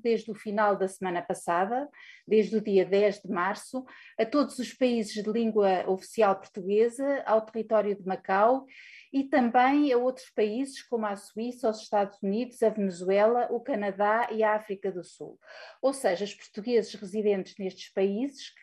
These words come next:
queiram atribuir a nacionalidade portuguesa aos seus filhos recém-nascidos, e atenção, até um ano de idade, podem pedir o registro de nascimento online de forma gratui-,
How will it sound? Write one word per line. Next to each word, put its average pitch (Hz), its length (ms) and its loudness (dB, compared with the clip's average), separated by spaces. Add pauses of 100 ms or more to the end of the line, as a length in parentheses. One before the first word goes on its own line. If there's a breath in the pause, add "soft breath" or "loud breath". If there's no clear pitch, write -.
queiram 208 320 2
atribuir 196 500 0
a 185 60 2
nacionalidade 190 840 -2
portuguesa 175 720 -2 (360 loud breath)
aos 226 200 4
seus 240 220 -2
filhos 190 440 -6
recém-nascidos, 208 1000 0
e 196 80 4
atenção, 185 540 0
até 208 340 6
um 220 260 2
ano 175 240 0
de 185 120 -6
idade, 185 500 0 (560 loud breath)
podem 269 360 6
pedir 226 440 -2
o 190 100 -2
registro 208 420 -8
de 220 40 -6
nascimento 202 600 -2
online 196 540 2
de - 80 -14
forma 202 400 2
gratui-, 208 560 -4